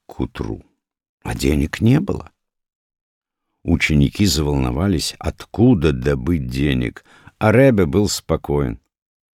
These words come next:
Он взял лист бумаги и написал двадцать пять способов, которыми могут прийти деньги.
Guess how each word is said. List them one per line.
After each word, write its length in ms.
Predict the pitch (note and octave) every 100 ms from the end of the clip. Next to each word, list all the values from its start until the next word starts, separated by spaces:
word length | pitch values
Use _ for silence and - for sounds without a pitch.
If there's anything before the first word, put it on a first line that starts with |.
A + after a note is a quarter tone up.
| _ _ _ _
Он 240 | A#2+ C#3+
взял 400 | B2+ A#2 E3 D#3+
лист 480 | C3 A#2+ C#3+ A2 D2+
бумаги 680 | C#2+ D#2+ D2+ C2 A#1 C2 D2+ _ _ _ _ _ _ _ _
и 140 | - C#3+
написал 680 | C#3 - C3+ - C#3 D3 C3
двадцать 1000 | F2 C#2+ G#2 E3 E3+ D3 - - C3+ - _
пять 260 | C#3 D3 -
способов, 1040 | - - - A2+ C#3+ - C3 D#3 - -
которыми 600 | - G2 A2 B2 A#2+ A#2+
могут 460 | A2 F#2+ A2 A2 -
прийти 400 | - D#2 - F2
деньги. 600 | C2 C#2 B1+ A#1 G1+